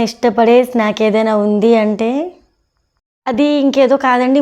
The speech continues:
మూంగ్ దాలే అని చెప్పుకోవచ్చు మనమైతే. మూంగ్ దాల్ని చాలా సింపుల్గా ఎలా ఇంట్లోనే ప్రిపేర్ చేసుకోవాలి ఈ వీడియోలో అయితే చూసేద్దాం. హాయ్ అండి, నమస్తే, welcome back to our channel Mom's Kitchen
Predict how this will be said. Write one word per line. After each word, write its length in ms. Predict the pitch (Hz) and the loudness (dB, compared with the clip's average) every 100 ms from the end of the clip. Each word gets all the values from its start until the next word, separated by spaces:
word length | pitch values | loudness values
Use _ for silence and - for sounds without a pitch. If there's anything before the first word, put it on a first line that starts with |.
| 240 | 2
మూంగ్ 240 | 254 269 262 | 2 2 0
దాలే 180 | 262 254 | -2 -2
అని 100 | 247 240 | -2 -4
చెప్పుకోవచ్చు 500 | 220 - 240 233 220 | -6 -2 0 0 -2
మనమైతే. 420 | 220 220 214 214 240 294 349 - _ _ _ _ _ _ _ | -2 -2 -4 -2 0 -2 -6 -14 _ _ _ _ _ _ _
మూంగ్ 200 | 339 359 339 | -2 0 2
దాల్ని 220 | 320 330 320 | 0 0 0
చాలా 180 | 254 269 | 0 0
సింపుల్గా 440 | 269 254 262 254 269 247 | 0 2 2 2 2 2
ఎలా 120 | 240 240 | 2 2
ఇంట్లోనే 300 | 226 233 240 233 | 0 2 2 0
ప్రిపేర్ 260 | 226 226 - | 0 0 0
చేసుకోవాలి 380 | 220 220 226 240 | -2 0 0 2
ఈ 40 | 208 | 2
వీడియోలో 240 | 220 220 | 2 2
అయితే 120 | 220 202 | -2 -6
చూసేద్దాం. 480 | 214 220 190 220 285 370 - _ _ _ _ _ _ | -6 -4 -2 -2 -2 -6 -12 _ _ _ _ _ _
హాయ్ 180 | 277 320 339 | -2 0 2
అండి, 200 | 330 330 320 269 | 2 2 2 2
నమస్తే, 300 | 247 247 262 | -2 -2 0
welcome 240 | 233 226 214 | 0 0 2
back 140 | 226 247 | 0 0
to 40 | 320 | 0
our 160 | 320 311 320 | 2 2 0
channel 340 | 311 302 302 285 | 0 2 2 2
Mom's 220 | 262 269 | 0 -2
Kitchen 260 | 269 302 | -4 0